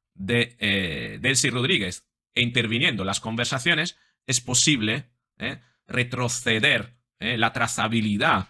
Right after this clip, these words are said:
de la geolocalización de la señal de su teléfono en un lugar concreto. No lo sé si la tecnología permite hacer esto, yo entiendo que sí,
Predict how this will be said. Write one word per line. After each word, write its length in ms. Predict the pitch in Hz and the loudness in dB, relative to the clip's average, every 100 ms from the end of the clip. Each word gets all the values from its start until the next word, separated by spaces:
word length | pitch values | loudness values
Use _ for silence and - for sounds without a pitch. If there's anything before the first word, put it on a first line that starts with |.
| _ _ _ | _ _ _
de 500 | - 92 104 107 101 - | -8 -4 2 2 0 -2
la 160 | 107 | 0
geolocalización 1400 | - 139 127 127 123 117 117 107 - 160 160 85 64 - | 2 2 4 2 2 0 2 -2 0 0 0 -2 -10 -12
de 100 | 104 | -6
la 80 | 104 | -2
señal 240 | 110 233 | 0 0
de 80 | 117 | 0
su 140 | 127 | 0
teléfono 500 | 120 127 123 131 160 - _ | 0 0 0 -2 -6 -8 _
en 100 | 117 | -4
un 80 | 120 | 0
lugar 240 | 113 127 123 | 2 0 0
concreto. 480 | 104 160 160 - _ _ _ - | 0 0 -2 -8 _ _ _ -6
No 80 | 147 | 2
lo 100 | 185 | 4
sé 120 | 185 | 4
si 80 | 135 | 4
la 100 | 127 | 2
tecnología 440 | 123 117 - 165 | 2 2 2 0
permite 280 | 110 110 110 | 0 -4 -2
hacer 180 | 110 117 | 0 0
esto, 240 | 143 180 - | -2 -4 -4
yo 180 | 107 120 | 0 0
entiendo 420 | 98 226 214 98 | 0 0 0 -2
que 120 | 131 | 0
sí, 300 | - 202 | 2 0